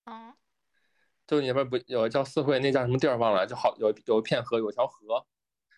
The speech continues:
Speaker 2: 河两边有好多那个建筑，特别古代建筑，就那一块儿。
Speaker 1: 哦，哦，我知道，我知道，我知道。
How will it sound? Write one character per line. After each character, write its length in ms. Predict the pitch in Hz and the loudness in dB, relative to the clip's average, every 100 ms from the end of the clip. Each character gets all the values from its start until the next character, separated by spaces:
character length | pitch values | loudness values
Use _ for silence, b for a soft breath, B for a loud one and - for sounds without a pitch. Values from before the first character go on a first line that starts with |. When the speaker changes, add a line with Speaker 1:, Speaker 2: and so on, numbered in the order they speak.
| b | b
Speaker 2:
河 160 | - | -4
两 160 | 139 104 | -4 -2
边 100 | 110 | -2
有 40 | 127 | -2
好 120 | 107 | -6
多 100 | 85 | -12
那 100 | 113 | -12
个 80 | 110 | -12
建 220 | 107 135 | -6 -6
筑， 180 | 107 92 | -6 -14
特 100 | - | -14
别 80 | 117 | -16
古 160 | 110 92 | -14 -10
代 180 | 104 113 | -6 -6
建 180 | 107 87 | -8 -14
筑， 220 | 87 - | -18 -20
就 100 | - | -20
那 80 | 98 | -18
一 40 | 87 | -16
块 180 | - 82 | -14 -16
儿。 60 | _ _ _ _ _ _ _ _ _ - | _ _ _ _ _ _ _ _ _ -2
Speaker 1:
哦， 60 | |
哦， 640 | 226 247 240 226 190 208 190 | 2 4 4 2 0 -2 -4
我 60 | |
知 160 | 190 196 | -10 -12
道， 140 | 196 | -12
我 60 | 175 | -12
知 100 | 180 | -12
道， 140 | 185 | -14
我 40 | 175 | -14
知 120 | 196 | -16
道。 220 | 226 - | -10 -4